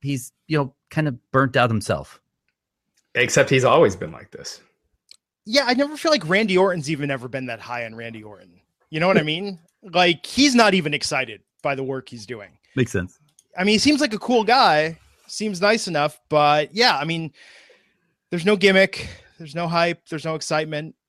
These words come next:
Speaker 3: I don't know. You know, with Brock, at least Brock's, like, this monster dude.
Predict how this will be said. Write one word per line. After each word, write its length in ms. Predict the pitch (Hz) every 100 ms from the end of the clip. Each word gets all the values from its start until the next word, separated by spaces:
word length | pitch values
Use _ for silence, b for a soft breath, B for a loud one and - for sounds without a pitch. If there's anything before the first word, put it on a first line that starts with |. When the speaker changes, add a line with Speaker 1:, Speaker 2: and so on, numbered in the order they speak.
| _ _ _ _ _
Speaker 3:
I 80 | 151
don't 100 | 175
know. 200 | 156 110 _ _ _ -
You 120 | 151
know, 100 | 147
with 160 | 151
Brock, 300 | - 196 233
at 40 | 196
least 160 | 196
Brock's, 220 | - 196 190
like, 120 | 180
this 120 | 165
monster 400 | 143 160 180 160
dude. 460 | 143 165 123 107